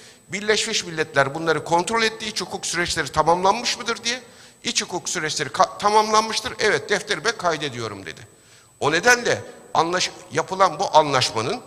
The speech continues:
Memorandum of Understanding şeklinde yapılan bu anlaşmanın, e, yani böyle bir önemsiz bir anlaşma falan denmesi son derece, son derece üzücüdür.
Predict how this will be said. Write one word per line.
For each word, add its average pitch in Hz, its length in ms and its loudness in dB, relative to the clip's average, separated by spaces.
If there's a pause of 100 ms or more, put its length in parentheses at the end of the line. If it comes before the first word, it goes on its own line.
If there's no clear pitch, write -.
(320)
Memorandum 156 580 0
of 147 260 -4
Understanding 151 680 -4
şeklinde 131 380 -6
yapılan 131 360 -4
bu 160 60 2
anlaşmanın, 147 580 0 (1400)
e, - 80 -20 (360)
yani 143 380 4
böyle 165 300 2
bir 165 80 -2
önemsiz 151 680 4
bir 180 80 0
anlaşma 127 640 -2 (1000)
falan 151 540 2
denmesi 160 640 2 (800)
son 180 280 0
derece, 143 460 4 (140)
son 160 280 -4
derece 143 240 -2
üzücüdür. 135 640 -4